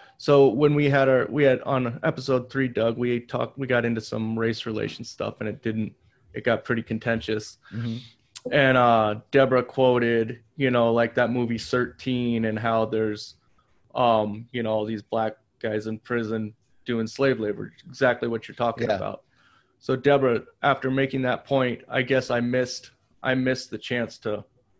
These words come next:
Speaker 1: just dunk it right in your face when I forgot to
Speaker 2: <laughs>
Speaker 1: say that,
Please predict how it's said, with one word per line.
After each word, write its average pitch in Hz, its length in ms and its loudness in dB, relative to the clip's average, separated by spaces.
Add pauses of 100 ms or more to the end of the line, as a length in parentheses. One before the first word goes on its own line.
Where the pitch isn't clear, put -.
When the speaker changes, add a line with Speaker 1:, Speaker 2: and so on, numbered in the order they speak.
(200)
Speaker 1:
just 113 340 -10
dunk 117 280 0
it 107 120 -6
right 123 200 0
in - 60 -10
your 117 120 -2
face 120 540 -4
when 120 100 -4
I 113 140 -4 (260)
forgot 120 440 2
to 113 260 0
Speaker 2:
<laughs> - 0 -
Speaker 1:
say 117 380 0
that, 110 240 -2